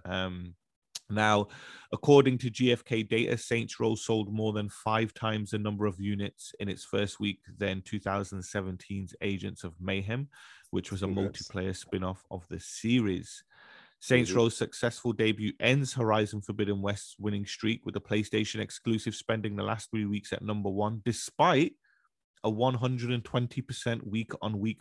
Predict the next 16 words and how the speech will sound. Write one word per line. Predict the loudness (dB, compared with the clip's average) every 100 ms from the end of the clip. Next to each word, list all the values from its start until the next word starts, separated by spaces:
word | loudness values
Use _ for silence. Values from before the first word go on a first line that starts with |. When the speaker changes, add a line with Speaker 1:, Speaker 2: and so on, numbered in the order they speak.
| -6
Speaker 1:
rise | -2 0 0 -2 -6
in | -8 -8
sales, | -8 2 6 8 6 4 -2 -14 -20 -20 -20 -2
thanks | 2 4 4
Speaker 2:
Wow. | 2
Speaker 1:
no | 0
small | 0 0 0
part | 2 0 0
to | -2 0
being | 0 -2 -2
bundled | -2 -2 0 -2 -2
with | -6 -6
P | -6
S | -4
five | 0 0 -2
consoles, | -6 -6 -6 -6 -4 -6